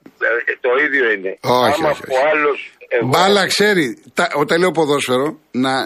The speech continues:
Speaker 2: να συμμετέχει τακτικά στην ομάδα.
Speaker 1: Ε, άκου να
Speaker 2: Αυτό
Speaker 1: δεις,
Speaker 2: εννοώ.
Speaker 1: γίνεται με την προπόνηση και με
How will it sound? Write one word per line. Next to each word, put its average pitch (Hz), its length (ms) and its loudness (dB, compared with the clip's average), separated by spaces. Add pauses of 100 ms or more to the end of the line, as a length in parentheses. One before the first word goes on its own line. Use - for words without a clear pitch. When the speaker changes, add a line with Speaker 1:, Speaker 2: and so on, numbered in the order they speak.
(460)
Speaker 2:
να 131 160 0
συμμετέχει 131 680 0
τακτικά 180 640 -2
στην 113 240 -2
ομάδα. 82 400 -4 (560)
Speaker 1:
Ε, 120 80 -2 (280)
άκου 110 180 -4
να 113 100 0 (100)
Speaker 2:
Αυτό 104 160 2
Speaker 1:
δεις, 120 120 4
Speaker 2:
εννοώ. - 140 0
Speaker 1:
γίνεται 120 380 -2
με 113 160 2
την 110 120 -4
προπόνηση 110 720 0
και 113 120 0
με 107 100 2